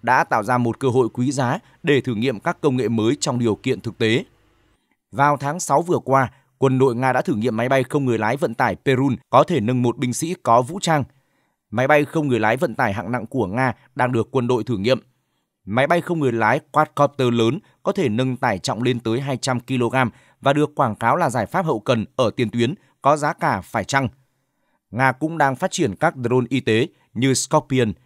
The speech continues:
được thiết kế để sơ tán thương vong, và drone trinh sát Pitbull, hỗ trợ trong các nhiệm vụ tình báo và quan sát.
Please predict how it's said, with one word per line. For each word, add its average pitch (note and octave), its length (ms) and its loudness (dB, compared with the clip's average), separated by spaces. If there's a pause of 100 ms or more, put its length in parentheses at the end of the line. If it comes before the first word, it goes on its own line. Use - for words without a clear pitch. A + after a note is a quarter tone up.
(180)
được C3 180 0
thiết G3 200 -2
kế C3+ 200 2
để E3 220 0
sơ C3 160 -4
tán A#2+ 220 -4
thương C#3+ 200 -4
vong, C3+ 180 2 (240)
và B2 240 2
drone B2+ 240 2
trinh C3 180 -4
sát E3 280 -4
Pitbull, D3 360 0 (340)
hỗ G#3 180 4
trợ D#3 240 0
trong B2 200 -4
các F#3 240 -2
nhiệm C3 200 -4
vụ A#2+ 200 -6
tình A2+ 180 -4
báo A2 220 4
và C#3 160 -2
quan A#2 200 -2
sát. F3+ 260 2